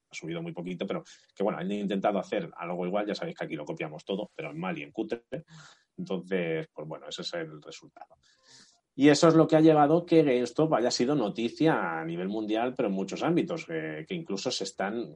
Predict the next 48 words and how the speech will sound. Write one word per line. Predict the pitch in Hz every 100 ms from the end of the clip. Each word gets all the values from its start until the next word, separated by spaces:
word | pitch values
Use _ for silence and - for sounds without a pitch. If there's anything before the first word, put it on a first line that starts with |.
| _
mm, | 185 180 180 170 165
ya, | 160 92 123 110 90 80
eh, | 76 76 78 _
comprando, | - 107 98 107 113 127
intentando | 110 98 107 120
comprar | 104 95 113 131
o | 98
hacerse | - 107 - 127
con | 117 101
los | 98 92
derechos | 90 92 123
para | - 92
ya | 98
hacer | - 113
la | 123 -
película | 90 92 98 131
de | 104
lo | 82 73
que | 98
ha | 110
ocurrido. | - 78 127 143
O | 80
sea | - -
que | 160 - - _ - _ _
ya | -
habrá | 90 107
que | 117
ver | 120 123
cómo | 120
acaba | 117 123 120
todo, | 127 123 139
porque | - 196 120
incluso | 110 113 - 123 123 101
han | 101
habido | 98 104 104 110
movimientos | 107 95 90 92 98 98 117
un | 104
poco | 120 107
raros | 107 107 110
como | - 113 120
el | 110
bloqueo | 98 92 104 110
de | 110
aplicaciones | 101 110 104 98 - 117 107 87
de | 80
compra | - 95 98 107
de |
acciones, | 101 - 104 110 -